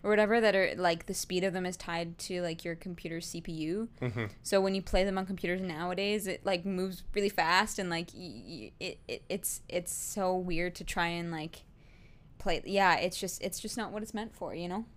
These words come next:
Speaker 2: Yeah, and I th-, there was something about r-, refresh rate of those old tube T Vs is actually faster for
Speaker 1: Oh.
Speaker 2: some reason than the refresh rates of newer T Vs at the expense of, like,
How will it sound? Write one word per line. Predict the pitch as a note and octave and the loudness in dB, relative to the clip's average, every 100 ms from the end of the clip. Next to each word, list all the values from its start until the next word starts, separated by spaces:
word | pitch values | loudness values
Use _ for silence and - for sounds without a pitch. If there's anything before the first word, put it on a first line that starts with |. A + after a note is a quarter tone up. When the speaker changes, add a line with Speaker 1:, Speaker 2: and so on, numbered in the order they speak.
| - | 0
Speaker 2:
Yeah, | D3 C#3+ | 6 6
and | B2 C#3 D3 E3+ B2+ D3+ - | 6 4 4 0 -2 -6 -2
I | E3 | -2
th-, | E3 - | -2 -4
there | D#3 | -2
was | E3 | -2
something | - F#3 F#3+ - A3+ | -2 -2 -2 -2 -2
about | F3 A#2+ A2+ A2 - - A#2 | 0 2 2 0 -6 -14 -10
r-, | A2+ - - | -10 -10 -12
refresh | A2+ A#2+ A2+ - A2 - - | -6 -2 -2 -2 -4 -2 0
rate | D#3+ E3+ - - - - - - - | 0 0 -4 -18 -20 -20 -20 -6 0
of | B2 A#2+ | 2 4
those | A#2 A2+ | 4 4
old | A2 - | 0 -2
tube | A#2+ A2+ A#2 | -4 -4 -4
T | - C3 | -4 -2
Vs | D3 C#3+ | -2 -2
is | A2 | -2
actually | A2 - A#2 | -2 -2 -4
faster | - G#2 G2 - - C#3+ D3 - - - - - - - - - - - | -4 -6 -6 -6 -2 -2 -4 -12 -20 -20 -20 -20 -20 -20 -18 -16 -12 -8
for | - C3+ | 2 4
Speaker 1:
Oh. | C4 | 6
Speaker 2:
some | C3+ B2+ | 4 2
reason | B2+ B2 C3+ B2+ | 4 4 4 4
than | A2+ | 2
the | A2 | 2
refresh | G#2+ A2+ A2 | 0 0 0
rates | A2+ A2 | -2 -2
of | G#2+ | -4
newer | A2 A2 G#2+ A#2+ | -2 0 2 0
T | A#2 - A#2 | 0 -4 -2
Vs | A#2+ C3+ C3+ - - - - - - - - | -2 -4 -6 -12 -18 -20 -20 -20 -20 -8 4
at | C3 | 4
the | - | 4
expense | B2 - - - A#2+ B2 | -4 -4 -2 2 2 2
of, | A#2+ | -2
like, | G#2+ G2+ | -2 -2